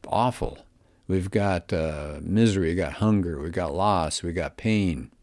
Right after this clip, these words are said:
He says, "That's the world we live in." He said, "The tragedy of human existence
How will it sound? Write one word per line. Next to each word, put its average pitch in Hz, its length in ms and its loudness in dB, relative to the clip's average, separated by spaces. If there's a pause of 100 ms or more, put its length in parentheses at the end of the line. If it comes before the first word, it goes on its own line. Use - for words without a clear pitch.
(720)
He 113 100 6
says, 90 160 -2
"That's 107 220 0
the 98 100 4
world 95 260 6
we 78 80 0
live 107 220 6
in." 73 220 -6 (640)
He 107 140 2
said, 98 360 6
"The 90 120 0
tragedy 147 460 2
of 85 120 2
human 127 340 6
existence 82 760 0